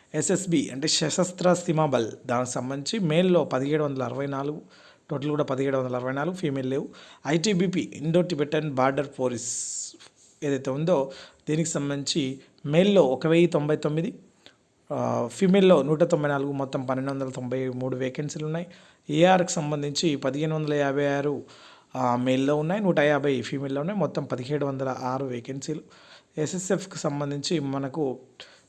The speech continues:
ఇరవై మూడు వేకెన్సీలు అనేటివి ఉన్నాయి. టోటల్ మనకు ఇరవై ఐదు వేల నాలుగు వందల ఎనభై ఏడు వేకెన్సీలు అనేటివి ఉన్నాయి. వీటికి సంబంధించి మనకు భర్తీ అని చేస్తారు. ఏజ్ వచ్చేసి పద్దెనిమిది నుంచి ఇరవై మూడు సంవత్సరాల ఏజ్ ఇచ్చారు. అది కూడా జనవరి ఫస్ట్ వరకు,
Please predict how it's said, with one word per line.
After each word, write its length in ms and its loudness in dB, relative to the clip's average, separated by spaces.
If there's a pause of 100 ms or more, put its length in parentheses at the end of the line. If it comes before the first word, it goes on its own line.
ఇరవై 200 4
మూడు 180 0
వేకెన్సీలు 440 -4
అనేటివి 280 -8
ఉన్నాయి. 240 -10 (500)
టోటల్ 400 8
మనకు 440 2
ఇరవై 260 2
ఐదు 200 6
వేల 220 4
నాలుగు 420 2
వందల 400 0
ఎనభై 300 0
ఏడు 180 2
వేకెన్సీలు 520 -4
అనేటివి 520 -4 (360)
ఉన్నాయి. 280 0
వీటికి 280 0
సంబంధించి 720 0 (340)
మనకు 220 -4
భర్తీ 380 0
అని 120 0 (100)
చేస్తారు. 320 -2
ఏజ్ 280 4
వచ్చేసి 380 2
పద్దెనిమిది 460 2
నుంచి 220 0
ఇరవై 160 2
మూడు 180 0
సంవత్సరాల 560 2 (460)
ఏజ్ 220 2
ఇచ్చారు. 280 4
అది 140 4
కూడా 160 4
జనవరి 420 0
ఫస్ట్ 400 -4
వరకు, 320 0